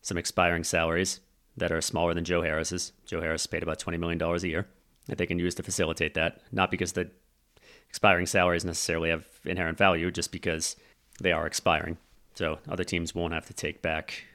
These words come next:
a salary that goes into this offseason. And, uh, it, it bears mention right now that because they weren't traded immediately, they won't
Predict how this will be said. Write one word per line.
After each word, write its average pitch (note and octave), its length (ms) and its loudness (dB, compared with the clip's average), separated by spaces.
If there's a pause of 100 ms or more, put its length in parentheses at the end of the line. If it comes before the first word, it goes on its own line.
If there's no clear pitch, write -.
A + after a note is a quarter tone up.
(100)
a - 180 -6
salary E2 340 0
that E2 140 -4
goes E2 200 -2
into E2 140 -6
this F2 120 -10
offseason. F2+ 440 -6 (1120)
And, F2+ 420 2 (840)
uh, E2+ 80 2
it, G2+ 260 0
it G2+ 140 2
bears G2+ 220 6
mention F2+ 300 0
right E2+ 140 -2
now F2 180 -2
that E2 120 -6
because F2+ 220 -6
they G#2 80 2
weren't F2+ 200 0
traded E2+ 280 0
immediately, E2+ 440 -2
they E2+ 100 0
won't E2 220 -6